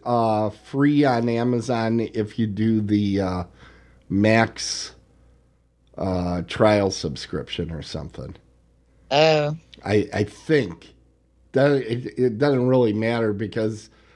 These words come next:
Speaker 1: I have a feeling you're not gonna recommend this fully. But just for grins, let's go ahead and ask for your grade anyway.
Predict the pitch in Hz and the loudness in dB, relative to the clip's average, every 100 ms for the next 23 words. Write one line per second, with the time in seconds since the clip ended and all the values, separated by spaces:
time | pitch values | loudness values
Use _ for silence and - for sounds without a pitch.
0 | _ - 120 147 185 156 - 160 151 120 | _ -2 0 2 2 0 0 2 2 2
1 | 117 113 113 123 107 98 104 - 90 90 | 0 -2 -2 -2 0 0 -2 -2 -2 -2
2 | 92 87 82 71 - 85 78 76 - - | -2 -4 -8 -10 -10 -8 -8 -8 -14 -18
3 | - - - _ - 127 127 - - _ | -20 -20 -20 _ -2 0 -2 -6 -20 _
4 | _ 180 196 - 175 139 156 143 131 - | _ -2 -2 0 0 2 2 2 2 2
5 | 143 160 165 160 143 135 143 131 131 135 | 2 2 2 2 2 2 2 2 2 0
6 | - 151 135 120 120 120 139 127 117 117 | 0 0 2 2 -2 0 2 2 -2 0
7 | 131 120 92 85 82 104 | 2 2 0 -6 -8 -10